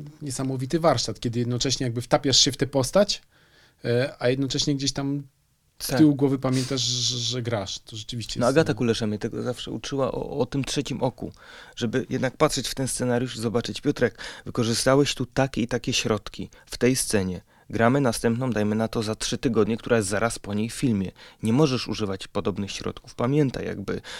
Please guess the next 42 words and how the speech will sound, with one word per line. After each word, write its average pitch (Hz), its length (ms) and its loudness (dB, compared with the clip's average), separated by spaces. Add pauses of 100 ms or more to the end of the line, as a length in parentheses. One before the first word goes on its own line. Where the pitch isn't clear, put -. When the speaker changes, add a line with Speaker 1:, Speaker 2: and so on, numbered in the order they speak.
(200)
Speaker 2:
e, - 60 -2 (540)
ja 95 100 -14
mówię: 95 160 -12
„Agata, 123 340 -4
ale 95 120 -10
mnie 113 180 -2
tu - 140 -8
biją, 107 360 0
tłuką”. 101 300 -8
„Nie 104 160 -2
możesz, 147 580 -4
nie 120 140 -2
możesz 147 220 -2
używać 113 420 -4
płaczu, - 320 -6
nie 120 80 -2
możesz 120 200 -4
używać - 360 -6
tego. 113 200 0
To 110 100 -4
wszystko - 240 -8
ma 131 80 0
swoje 131 300 -2
odcienie, 131 400 -2
to 117 100 -4
ma 107 120 -2
wszystkie - 440 -6 (240)
inne 131 340 2 (540)
barwy”. 117 320 6
I - 160 -4
to 135 140 2
były 147 280 6
na 151 120 6
przykład - 280 -2
trudne 117 400 2
dla 104 160 2
mnie 104 200 2
rzeczy 117 380 0 (140)
takiego 120 720 2
budowania 127 880 4 (1500)
dużej 123 380 4
roli 127 340 4